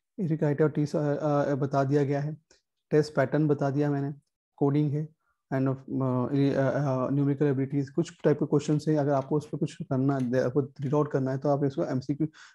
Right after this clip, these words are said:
अ, frequently asked questions already यहाँ पे, अ, है, जो आपके मन में बहुत सारे क्वेश्चन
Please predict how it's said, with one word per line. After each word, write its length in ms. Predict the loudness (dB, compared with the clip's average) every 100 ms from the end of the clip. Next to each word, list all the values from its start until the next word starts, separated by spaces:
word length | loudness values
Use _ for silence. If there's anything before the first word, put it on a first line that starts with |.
| -6
अ, 100 | -4
frequently 380 | -2 -2 0 2
asked 120 | 2
questions 320 | 0 -2 0 0
already 280 | 0 0
यहाँ 100 | -2
पे, 160 | -2 -4
अ, 460 | -4 -4 -2 -2 0
है, 200 | 0 2
जो 120 | 2
आपके 200 | 2 0
मन 160 | 2
में 180 | 2 2
बहुत 140 | 0 0
सारे 140 | -2
क्वेश्चन 340 | -2 -2 -2